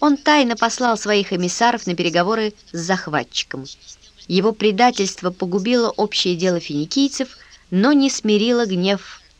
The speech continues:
Артаксеркса. Сидон был взят, а Тенниса, хотя он и переметнулся в последнюю минуту на сторону персов, казнили.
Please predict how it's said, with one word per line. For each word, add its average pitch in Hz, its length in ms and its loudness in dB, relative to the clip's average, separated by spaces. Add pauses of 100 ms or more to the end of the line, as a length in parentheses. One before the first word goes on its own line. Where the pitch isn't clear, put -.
(460)
Артаксеркса. 185 1000 -4 (1300)
Сидон 294 520 4
был 208 180 6
взят, 185 440 2 (800)
а - 140 0
Тенниса, 294 880 2 (500)
хотя 262 320 2
он 294 140 6
и 269 60 4
переметнулся 254 680 0
в 202 60 -6
последнюю 208 540 2
минуту 196 360 0
на 175 120 -2
сторону 170 400 -4
персов, 294 480 -2 (260)
казнили. 175 640 -2